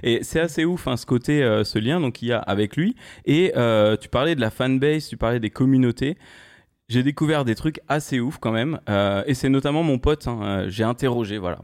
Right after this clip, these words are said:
pour vous le dire, j'ai interrogé un gros fan de, de One Piece qui m'a, euh, raconté un peu ce que tu me dis avec, euh, sa version à lui.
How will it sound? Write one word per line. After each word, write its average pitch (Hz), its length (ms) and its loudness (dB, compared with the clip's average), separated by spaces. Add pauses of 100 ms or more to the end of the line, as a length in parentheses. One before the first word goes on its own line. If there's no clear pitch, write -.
pour 101 120 -4
vous 101 100 -2
le 98 40 -2
dire, 101 220 -2
j'ai 98 100 -4
interrogé 95 400 -4
un 92 80 -4
gros 101 180 -2
fan 104 280 -4
de, 92 320 -4
de 101 100 2
One 101 220 2
Piece - 260 -6 (400)
qui - 160 0
m'a, 131 280 4
euh, 101 260 2 (120)
raconté 156 440 -4
un 175 100 -2
peu 196 140 -6
ce - 80 -16
que 139 80 -2
tu - 140 -8
me 113 60 -4
dis 147 160 -2
avec, 101 260 -2
euh, 104 140 0
sa 139 160 -4
version 127 380 -4
à 110 60 2
lui. 113 240 -2